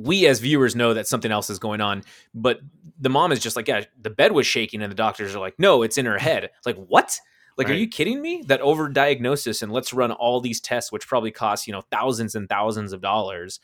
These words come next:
Speaker 1: And poor Karras, like, his, his poor mama, he has to pretty much leave her to die alone.
Speaker 2: Right.
Speaker 1: Um,
Speaker 2: In
Speaker 1: yeah.
Speaker 2: that, like, a really bad, like, hospital, and it's, yeah, it's sad. Like, I,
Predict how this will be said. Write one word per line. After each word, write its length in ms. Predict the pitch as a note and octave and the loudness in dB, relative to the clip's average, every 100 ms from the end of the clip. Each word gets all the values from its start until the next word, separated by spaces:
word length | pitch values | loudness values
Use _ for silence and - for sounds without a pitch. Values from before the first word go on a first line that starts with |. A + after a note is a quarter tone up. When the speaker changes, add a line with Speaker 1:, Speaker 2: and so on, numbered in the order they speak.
| _ - _ _ - | _ -20 _ _ -10
Speaker 1:
And 160 | G2 | -10
poor 300 | - C3+ A#2+ | -4 2 2
Karras, 680 | A2 B2+ C3+ G#2 G#2 - - | 2 2 2 2 -2 -8 -10
like, 160 | F#2 - | -12 -10
his, 260 | G2 F#2+ | -10 -10
his 200 | G#2+ F#2 | -12 -12
poor 240 | - C3 A#2 | -6 -2 0
mama, 360 | A#2 C#3+ A#2 | 4 4 2
he 80 | G#2 | 0
has 140 | G#2+ - | -2 -4
to 60 | |
pretty 160 | - A2+ | -6 -6
much 160 | G#2 G#2+ | -6 -6
leave 200 | G#2+ A2 | -4 -2
her 80 | |
to 80 | G2+ | -4
die 260 | F#2+ G2+ G#2 | 0 2 2
alone. 540 | F#2 A2 G#2+ D#2+ F2+ - _ _ _ - | 0 -2 -4 -8 -16 -20 _ _ _ -8
Speaker 2:
Right. 200 | G2 F#2 | -4 -4
Speaker 1:
Um, 320 | F2 E2+ E2+ G#2+ | -8 -20 -20 -8
Speaker 2:
In 80 | |
Speaker 1:
yeah. 240 | A2 A2+ F#2 | 0 2 2
Speaker 2:
that, 60 | |
like, 320 | F#2 F2+ F2 - | 0 -2 -4 -8
a 100 | G2 | -4
really 280 | G2 G2+ F2+ | 0 -2 -2
bad, 480 | F2+ F#2 F2+ F2 G2 _ _ | 0 0 -2 -6 -18 _ _
like, 220 | D#2+ F2 | -16 -14
hospital, 680 | - F#2+ - F2+ F#2 F#2 F#2 | -4 -4 -4 -8 -8 -6 -8
and 280 | E2+ F2 F2 _ D#2+ | -10 -14 -18 _ -16
it's, 420 | F#2+ - - - _ | -14 -16 -20 -20 _
yeah, 100 | B2 | -2
it's 120 | C3+ - | -2 2
sad. 300 | A#2 A2+ G2+ | 2 2 0
Like, 260 | G2 G2+ | -4 -4
I, 220 | F#2+ A2 | -2 -2